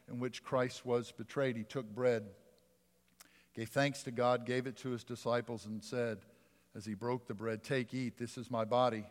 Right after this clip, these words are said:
which is given for you. Do this in remembrance of me." After the supper was over, he took the cup, gave thanks to God, gave it to his disciples, and said, "Remember this,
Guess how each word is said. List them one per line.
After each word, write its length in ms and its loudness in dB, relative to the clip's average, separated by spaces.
which 200 -12
is 240 -10
given 280 -2
for 160 -8
you. 180 -2
Do 240 -6
this 380 -8
in 80 -10
remembrance 640 -4
of 80 -20
me." 280 -6
After 200 -4
the 60 -6
supper 340 6
was 200 -2
over, 320 2
he 100 -2
took 220 -2
the 80 -2
cup, 340 2
gave 220 -4
thanks 380 -2
to 80 -6
God, 440 2
gave 200 0
it 120 -4
to 100 -4
his 160 -2
disciples, 640 -2
and 100 -6
said, 320 2
"Remember 360 0
this, 440 -2